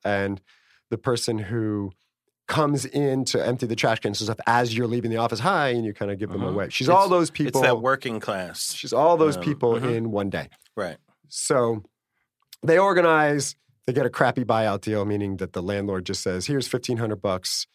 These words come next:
Speaker 1: if you leave quietly rather than <laughs> protesting me all the time."
Speaker 2: Mm-hmm.
Speaker 1: And
Speaker 2: Oh, and let, let me ask you this
Speaker 1: Yeah.
Speaker 2: question. When they put a sign like that, is that circumventing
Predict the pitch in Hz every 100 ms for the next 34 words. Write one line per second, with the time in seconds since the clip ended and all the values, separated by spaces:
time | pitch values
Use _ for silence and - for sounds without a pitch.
0 | - 107 101 104 107 98 - 95 90 90
1 | 95 87 87 80 85 87 85 95 - 123
2 | 85 - 98 - 90 90 90 85 80 92
3 | _ - 90 78 71 73 _ _ _ _
4 | _ _ 135 143 143 139 139 156 196 202
5 | 214 175 - 135 175 214 113 95 - -
6 | - _ - 156 165 165 - 269 - -
7 | 147 156 151 123 104 - 104 101 - _
8 | _ _ _ _ _ _ _ _ - 139
9 | 131 123 - 247 262 - 196 185 165 151
10 | 156 151 151 151 147